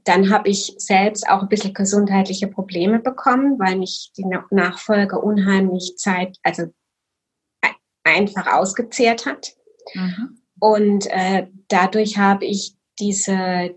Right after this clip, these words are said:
Speaker 1: dieses, ähm, dieses, diese Weitergabe oder dieses Erreichen von jungen Menschen etwas aus den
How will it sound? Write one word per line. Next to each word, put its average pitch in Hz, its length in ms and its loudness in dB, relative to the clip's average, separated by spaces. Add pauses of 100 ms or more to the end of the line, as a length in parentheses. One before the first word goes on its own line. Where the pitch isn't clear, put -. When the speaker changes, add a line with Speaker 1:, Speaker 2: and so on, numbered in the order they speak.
Speaker 1:
dieses, 185 560 -4
ähm, 180 680 -4 (240)
dieses, 190 560 -6
diese 202 360 0
Weitergabe 190 960 2
oder 185 200 -2
dieses 185 360 -6
Erreichen 196 560 0
von 185 200 -4
jungen 185 320 0
Menschen 180 400 0
etwas - 400 -8
aus - 180 -6
den 160 160 -6